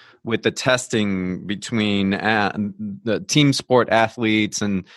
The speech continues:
and, you know, because triathletes, runners, and, and, and cyclists are all, um, individual sports. They're not team. I mean, they are,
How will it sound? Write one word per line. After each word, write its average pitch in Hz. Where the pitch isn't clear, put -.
and, 101
you 113
know, 110
because 113
triathletes, 123
runners, 110
and, 92
and, 87
and 92
cyclists 120
are 98
all, 117
um, 92
individual 101
sports. -
They're 92
not 90
team. 90
I 117
mean, 117
they 107
are, 104